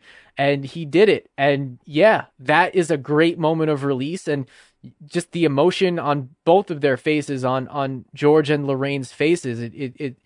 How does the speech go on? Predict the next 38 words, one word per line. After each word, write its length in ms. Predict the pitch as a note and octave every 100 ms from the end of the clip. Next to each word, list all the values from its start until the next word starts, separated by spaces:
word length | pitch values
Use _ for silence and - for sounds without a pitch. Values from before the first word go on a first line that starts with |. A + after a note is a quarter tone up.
| _ _ _ _ _ _
it's 180 | D3 -
just 180 | G3+
a 60 | F#3+
moment 400 | E3 F3+ F#3+ F#3
that, 320 | D#3+ D3 - -
uh, 280 | C#3+ F2+ - D#2 _
it 220 | F3 E3
makes 320 | E3 F#3 G#3
the 160 | - E3+
story 480 | - E3+ E3 D#3+ D3+
so 320 | - E3 D3+
much 240 | C#3+ C#3+
sweeter. 680 | - - C3 C#3 D#3 F3 E3+ _ _ _ _ _ _
And, 320 | C#3+ D3 C#3
you 120 | E3 C#3
know, 140 | C3
their 160 | C3 B2+
eventual, 640 | A#2+ C3+ - C3+ B2+ A#2 _ _ _ _
uh, 180 | B2+ C3
their 260 | C3 C3+ C3
eventual 400 | C3 C#3+ D3+ B2+
kiss 260 | - D#3 D3
at 80 |
the 80 | B2
dance, 380 | A#2+ C#3+ C#3+ B2+
it, 140 | A#2
it 120 | D#3+ D3
just 180 | F3+
makes 240 | G3+ A3 -
it 80 | F#3+
all 140 | F3
so 180 | - E3+
much 200 | D3 -
sweeter 480 | - D3 D3 C#3 C3+
and, 180 | A#2
and 200 | A2 B2
more 180 | C3 C3
emotional. 640 | B2 C3 B2+ A#2+ G#2+ G#2